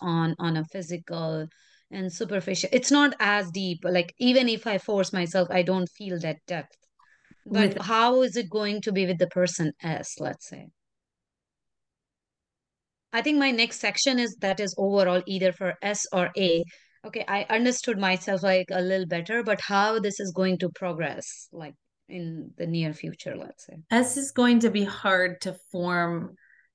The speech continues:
Speaker 2: the connection you want with, because I think S will sort of,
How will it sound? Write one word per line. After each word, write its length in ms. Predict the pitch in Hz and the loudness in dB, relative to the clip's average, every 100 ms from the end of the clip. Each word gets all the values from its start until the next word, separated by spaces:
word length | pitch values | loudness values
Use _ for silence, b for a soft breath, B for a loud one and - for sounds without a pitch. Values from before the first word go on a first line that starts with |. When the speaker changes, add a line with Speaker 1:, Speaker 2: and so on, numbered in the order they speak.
| - | -2
Speaker 2:
the 120 | 196 | -2
connection 840 | 202 196 185 180 - 180 170 170 | 2 4 4 2 0 2 2 0
you 240 | 180 180 175 | -2 0 4
want 320 | 165 160 - | 6 4 4
with, 400 | 185 202 202 190 | 4 4 2 -2
because 340 | 190 196 196 | -2 2 4
I 120 | 190 175 | 4 2
think 360 | 220 196 196 - | 2 2 0 -2
S 280 | 196 190 - | -4 -4 -2
will 160 | 208 | -2
sort 340 | 196 208 185 180 | -2 0 2 4
of, 320 | 170 165 | 2 0